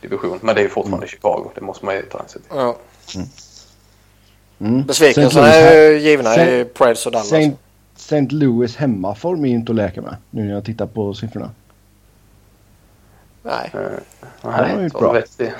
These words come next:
Speaker 3: Ja. Ja, besvikelse, vad sa vi, Dallas?
Speaker 2: Ja, Dallas och Nashville, det är ju rätt
Speaker 3: Ja.
Speaker 2: tokgivet.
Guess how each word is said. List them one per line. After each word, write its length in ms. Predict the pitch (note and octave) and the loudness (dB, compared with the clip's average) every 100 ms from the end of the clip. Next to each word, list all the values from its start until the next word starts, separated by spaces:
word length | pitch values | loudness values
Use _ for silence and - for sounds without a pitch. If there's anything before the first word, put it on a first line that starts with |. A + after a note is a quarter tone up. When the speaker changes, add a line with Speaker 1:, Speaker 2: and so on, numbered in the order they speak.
| - A2+ | -12 -8
Speaker 3:
Ja. 280 | A#2 A#2+ C#3+ - _ _ _ _ - E3+ E3 - _ | 0 2 0 -4 _ _ _ _ -18 -16 -16 -20 _
Ja, 200 | - C#3+ | 2 2
besvikelse, 540 | D#3 E3 E3 C#3 C#3+ D3 | 4 2 2 0 0 0
vad 120 | C#3 | 0
sa 80 | C#3 | 0
vi, 100 | B2+ | 2
Dallas? 400 | B2+ B2 B2+ _ _ _ _ _ _ - | 0 0 -4 _ _ _ _ _ _ -20
Speaker 2:
Ja, 140 | - - | -14 -6
Dallas 280 | B2+ A#2+ | -4 -4
och 60 | B2+ | -6
Nashville, 440 | A#2 - A2 B2+ | -8 -8 -12 -12
det 60 | B2 | -10
är 20 | |
ju 400 | A#2 A#2+ A#2+ A#2 | -6 -6 -6 -8
rätt 160 | A#2+ A2+ | -8 -4
Speaker 3:
Ja. 100 | - - | -6 -6
Speaker 2:
tokgivet. 680 | B2 A2+ A2+ G2+ - - - | -12 -10 -12 -14 -18 -20 -20